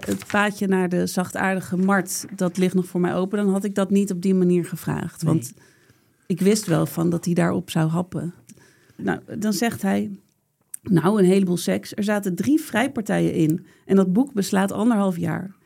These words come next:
Speaker 1: Ik weet niet hoe vaak jij per jaar vrijt, maar ik hoop voor jou dat het meer is dan drie. Laat het in het boek vijf keer zijn. Zullen we er heel veel van maken? Dan zijn het misschien acht vrijpartijen in het boek. In anderhalf jaar, madame.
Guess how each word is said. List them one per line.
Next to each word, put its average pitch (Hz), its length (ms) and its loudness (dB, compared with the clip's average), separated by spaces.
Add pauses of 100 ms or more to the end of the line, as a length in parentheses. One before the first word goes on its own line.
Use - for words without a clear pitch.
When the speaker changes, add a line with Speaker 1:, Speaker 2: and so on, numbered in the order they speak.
(140)
Speaker 1:
Ik 190 140 -4
weet 220 160 4
niet 220 160 2
hoe 196 100 2
vaak 170 220 0
jij 190 220 2
per 214 160 -2
jaar 156 220 0
vrijt, 170 380 -4
maar 190 120 2
ik 196 80 -2
hoop 196 200 2
voor 196 160 -6
jou 190 180 0
dat 220 140 -2
het 185 120 -4
meer 208 240 2
is 190 100 -4
dan 185 160 0
drie. 170 300 -2 (680)
Laat 311 280 4
het 269 100 -4
in 240 100 0
het 220 100 2
boek 226 200 0
vijf 214 300 0
keer 160 240 0
zijn. 180 360 -4 (120)
Zullen 220 220 -2
we 233 80 0
er 240 140 4
heel 277 220 6
veel 262 240 -2
van 226 160 -2
maken? 220 460 -2
Dan 190 140 0
zijn 180 120 2
het 175 100 0
misschien 175 360 0
acht 214 260 -4
vrijpartijen 185 580 -2
in 175 80 0
het 170 120 0
boek. 165 220 -2
In - 140 -2
anderhalf 196 460 0
jaar, 170 260 -2
madame. 160 380 0